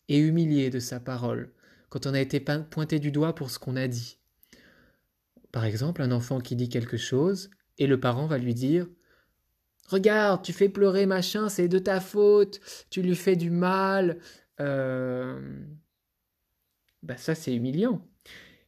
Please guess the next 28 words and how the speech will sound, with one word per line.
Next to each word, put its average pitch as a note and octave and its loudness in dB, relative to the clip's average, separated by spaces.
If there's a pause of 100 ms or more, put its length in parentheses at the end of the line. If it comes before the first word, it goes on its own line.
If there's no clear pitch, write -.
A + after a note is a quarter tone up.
Et B2+ 4
ça, C#3 -2
c'est, B2 -8
c'est, A#2+ -16
c'est - -16
hyper A#2+ -12
dur, E3 -2
c'est A#2 -10
culpabilisant. B2+ -4 (480)
Et C#3+ -2
du C#3+ -6
coup, G3+ -2
après, D#3+ -2
ben, C#3 -4
dans C3 -4
la B2+ 0
vie B2 0
adulte, B2 -4
on B2+ -6
va A#2+ -2
retenir A#2+ -4
sa A#2+ -10
parole. A#2+ -12 (1300)
Parce - -6
qu'on B2 0
va A#2+ 4
avoir A#2+ 4
l'impression B2 -4